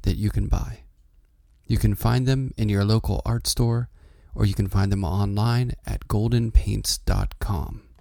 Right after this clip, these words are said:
Sound and Vision is sponsored by Fulcrum Coffee Roasters.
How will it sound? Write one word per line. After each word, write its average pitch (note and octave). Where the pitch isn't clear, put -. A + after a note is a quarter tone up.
Sound B2
and C#3
Vision C3
is A2
sponsored B2+
by G2+
Fulcrum C3+
Coffee G2+
Roasters. -